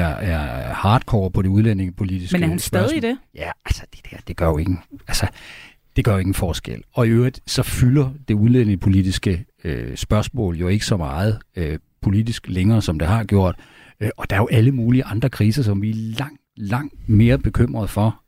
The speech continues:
Speaker 1: øh, som danskere, end vi er i forhold til, til hele det udlændingepolitiske, øh, spørgsmål. Der er krigen i Ukraine, og der er inflation, og der er alt muligt andet. Det fylder bare ikke så meget mere, og derfor kan det måske godt undre lidt, at lige præcis på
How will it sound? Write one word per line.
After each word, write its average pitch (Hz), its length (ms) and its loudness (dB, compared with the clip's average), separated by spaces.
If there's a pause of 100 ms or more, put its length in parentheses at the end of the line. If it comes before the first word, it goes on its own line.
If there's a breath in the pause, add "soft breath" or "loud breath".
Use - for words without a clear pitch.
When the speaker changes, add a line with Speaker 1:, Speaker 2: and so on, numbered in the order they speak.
Speaker 1:
øh, 85 580 0
som 90 200 -2
danskere, 92 520 0
end 92 140 0
vi 87 100 0
er 95 220 2 (100)
i 139 80 -6
forhold 101 320 2
til, 87 320 0
til 90 260 -2
hele 104 180 4
det 104 60 2
udlændingepolitiske, 92 1120 0 (180)
øh, 73 200 -4
spørgsmål. 95 500 0
Der 92 60 0
er 87 240 -2
krigen 113 320 2
i 107 60 2
Ukraine, 107 640 2
og 95 140 -6
der 92 60 0
er 95 280 0 (600 loud breath)
inflation, 113 680 0
og 92 100 -12
der 107 60 -8
er 113 120 -4
alt 170 220 0
muligt 135 400 2
andet. 107 280 2 (960 loud breath)
Det 143 100 0
fylder 135 280 2
bare 104 320 -4
ikke 101 120 -6
så 110 180 0 (220)
meget 87 360 -2
mere, 101 260 -2
og - 140 -6
derfor 135 220 2
kan - 260 0
det 180 80 2
måske 131 260 -2
godt 117 240 0
undre 127 300 4
lidt, 104 220 -2
at 127 100 2
lige 160 240 4
præcis - 480 2
på - 140 -2